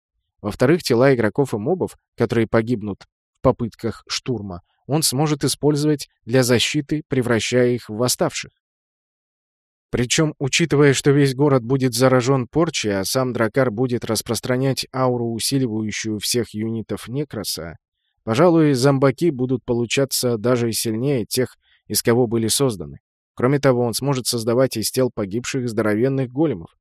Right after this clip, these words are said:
"Слушай, а хорошие-то новости вообще будут?" — не выдержал я. "Должны же быть у этого гада и какие-то слабые места".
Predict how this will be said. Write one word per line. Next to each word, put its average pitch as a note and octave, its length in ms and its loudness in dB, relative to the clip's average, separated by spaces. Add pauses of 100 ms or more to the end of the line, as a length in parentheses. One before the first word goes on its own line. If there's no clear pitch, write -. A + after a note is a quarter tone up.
(640)
"Слушай, A#2 500 -4
а F2 40 -4
хорошие-то C3 560 -4
новости A#2 340 -2
вообще B2 280 0
будут?" — A2 380 -6 (240)
не A2 120 -2
выдержал G#2 400 0
я. F#2 180 -6 (520)
"Должны C3 380 2
же D#3 100 0
быть A#2 220 -2
у B2 60 2
этого A2+ 260 0
гада C3 240 2
и A#2+ 80 2
какие-то C#3 420 -4
слабые F#3+ 400 0
места". F#3+ 360 -8